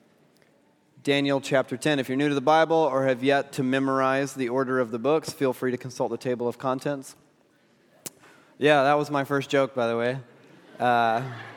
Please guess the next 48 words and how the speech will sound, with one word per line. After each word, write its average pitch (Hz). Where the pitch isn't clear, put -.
you 139
see, 165
uh, 127
the 156
nature 180
of 147
the 143
joke 165
is 131
that 139
it's 139
unrealistic 147
to 143
expect 131
that 127
you've 120
memorized 123
the 120
order 120
of 120
the 117
books 110
of 120
the 123
Bible, 127
but 131
I 156
behaved 143
as 135
though 135
you 131
might 131
have 127
memorized 131
them. 139
You 139
see 170
how 160
that's 156
funny? 156
Do 143
you 165
guys 165
not 147
remember 143
how 135
I 131
do 131